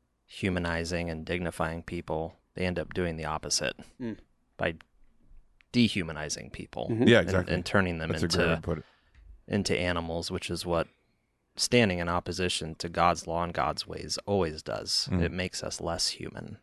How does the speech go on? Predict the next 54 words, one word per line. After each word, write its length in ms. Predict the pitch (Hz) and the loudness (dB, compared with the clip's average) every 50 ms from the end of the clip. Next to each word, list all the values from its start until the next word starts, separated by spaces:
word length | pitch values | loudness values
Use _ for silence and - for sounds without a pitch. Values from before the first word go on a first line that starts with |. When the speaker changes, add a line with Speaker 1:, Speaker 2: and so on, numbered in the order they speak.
| _ - - - - | _ -20 -18 -6 2
Speaker 1:
less 280 | 101 98 98 - - - | 4 4 6 6 6 4
like 180 | 90 87 - | 4 4 4
what 100 | 92 85 | 2 2
we 100 | 87 87 | 2 2
Speaker 3:
That's 140 | 82 76 - | 0 0 0
Speaker 1:
were 60 | - | 2
Speaker 3:
a 20 | - | 4
great, 100 | 101 90 | 6 6
Speaker 1:
created 240 | 85 85 85 82 | 6 4 2 0
to 60 | - - | -4 -8
be. 260 | - - 107 107 - - | -8 -10 -10 -10 -6 2
Speaker 3:
it's 80 | - | 6
all 80 | 104 117 | 8 10
Speaker 2:
Yeah. 60 | - | 10
Speaker 3:
about 260 | - 101 90 - - | 10 8 8 6 4
humanity. 520 | 101 95 95 101 101 92 87 85 85 85 - - - - | 4 6 6 6 6 6 4 2 -2 -4 -6 -8 -4 0
Speaker 2:
<laughs> 480 | 165 143 - - - 151 143 120 120 - - - - - 180 - | 4 4 6 6 8 8 8 8 6 2 -6 -12 -12 -8 4 10
Well, 180 | 302 302 254 240 | 10 12 12 12
you 80 | 226 | 12
know, 140 | 233 226 202 | 12 12 12
you 100 | 185 170 | 12 12
think 180 | 151 226 254 208 | 12 10 10 10
about 200 | 190 175 156 - | 10 10 10 10
something 180 | - 156 139 | 10 10 10
like 140 | 147 143 131 | 10 10 8
DeSantis. 560 | 123 127 - 139 123 117 104 98 92 - - - - | 8 8 8 8 8 8 6 2 -2 -6 -2 8 12
Is 180 | 175 185 185 220 | 12 12 12 12
it 140 | 233 - | 8 8
true, 360 | - - 180 175 160 151 151 151 - | 8 10 10 12 12 12 10 10 8
is 160 | 147 151 151 | 8 8 10
it 80 | 165 165 - | 10 10 10
obvious 420 | 139 139 143 143 151 151 143 131 - | 10 10 10 10 8 6 6 6 6
to 80 | 139 90 | 6 8
all 200 | 113 123 120 120 | 10 10 10 10
of 100 | 113 113 | 10 6
us 120 | 113 - | 4 2
that 100 | - 117 | 2 2
DeSantis 480 | 110 117 - - 135 135 139 143 131 120 | 2 4 8 10 10 10 10 8 4 0
was 140 | 120 117 | 2 4
making 320 | 127 131 135 - - 131 123 | 4 4 4 4 4 4 2
a 60 | 113 | 2
political 380 | - 120 120 120 120 117 123 120 | 4 4 6 6 6 6 4 2
statement 380 | - - 139 127 107 110 117 | 2 4 4 4 4 2 2
by 80 | 113 107 | 0 2
shipping 320 | 107 - 131 113 123 117 | 2 4 4 4 4 2
fi-, 200 | 110 - - 123 | 0 0 -2 -2
fifty 280 | 113 - 135 131 120 123 | 0 2 2 2 2 2
Venezuelans 720 | 110 117 117 113 107 - 123 113 113 110 107 120 107 92 | 2 4 4 4 4 4 4 4 6 6 6 4 4 4
Speaker 1:
Mm. 40 | 85 | 2
Speaker 2:
to 100 | - 127 | 4 4
Martha's 260 | 113 110 113 110 127 | 4 4 4 4 4
Speaker 1:
Mm-hmm. 80 | 110 117 | 4 4
Speaker 2:
Vineyard? 260 | 101 - - 98 - - - - - - - - | 4 4 2 -2 -6 -10 -16 -20 -18 -18 -16 -10
Yes, 920 | - 196 202 220 226 240 240 247 226 170 113 90 - - - - - - | -6 0 6 8 10 12 12 12 12 10 10 8 4 0 -2 -2 -4 -6